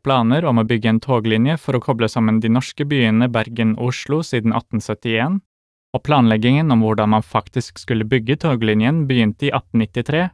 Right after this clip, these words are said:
med de første tekniske undersøkelsene i området. Turister som velger å ta Flåmsbanen vil bli trollbundet av den spektakulære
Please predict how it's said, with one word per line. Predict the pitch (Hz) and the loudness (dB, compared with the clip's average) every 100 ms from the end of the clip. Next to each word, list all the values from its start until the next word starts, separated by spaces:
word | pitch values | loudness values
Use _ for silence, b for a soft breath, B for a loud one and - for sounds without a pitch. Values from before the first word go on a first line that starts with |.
| - | -2
med | 127 | 0
de | 139 | 0
første | - 139 - | -2 -6 -6
tekniske | - 120 - 135 - 143 | -6 -6 -2 -4 -2 0
undersøkelsene | 117 107 113 117 - 131 | 0 0 -2 -2 -4 0
i | 120 | 0
området. | 104 95 101 101 _ _ _ _ _ _ _ _ _ _ _ _ - | 0 -2 -6 -8 _ _ _ _ _ _ _ _ _ _ _ _ -4
Turister | 143 151 - 185 170 | -2 -2 0 -4 0
som | 175 | 0
velger | 160 117 120 | 2 2 0
å | |
ta | - 127 | 0 -2
Flåmsbanen | 127 120 - 123 135 156 | 0 -2 0 0 0 0
vil | 123 107 | 0 0
bli | 113 - | -4 0
trollbundet | 147 113 113 127 127 | -2 0 0 0 -2
av | - 117 113 | -6 -4 -2
den | |
spektakulære | 117 123 - - - 131 107 117 | 0 -2 -6 -8 -4 -2 -2 -2